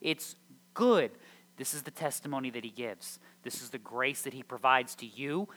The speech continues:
to me, and to all the people that would happen to be around.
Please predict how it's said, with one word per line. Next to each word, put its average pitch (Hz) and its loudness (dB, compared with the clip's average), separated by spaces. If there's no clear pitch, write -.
to 151 -2
me, 156 -2
and 151 -6
to 151 -6
all 139 2
the 160 -6
people 160 -4
that 143 2
would 143 -2
happen 131 -2
to 139 -4
be 147 -4
around. 156 -2